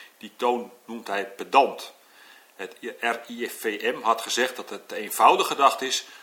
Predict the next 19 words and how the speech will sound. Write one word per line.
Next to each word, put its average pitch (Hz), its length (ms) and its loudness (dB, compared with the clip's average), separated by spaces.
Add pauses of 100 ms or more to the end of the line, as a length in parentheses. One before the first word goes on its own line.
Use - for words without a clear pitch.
(120)
dat - 180 -10
heropening 123 640 -4
van 107 200 -8
terrassen 104 480 -4 (100)
besmettingen 117 560 -6
kan 117 200 2
voorkomen. 87 540 -4 (1040)
"Heb - 220 -8
respect 180 440 -2
voor 127 160 -4
elkaars 113 340 0
vak, - 460 0
kennis 151 460 -2
en 147 240 -10
verantwoordelijkheden," 92 840 -8 (460)
aldus 87 360 -8
Uitenhaag. 165 640 -6 (1900)
Vervoerscijfers 139 880 -4
Tezo. 90 560 -4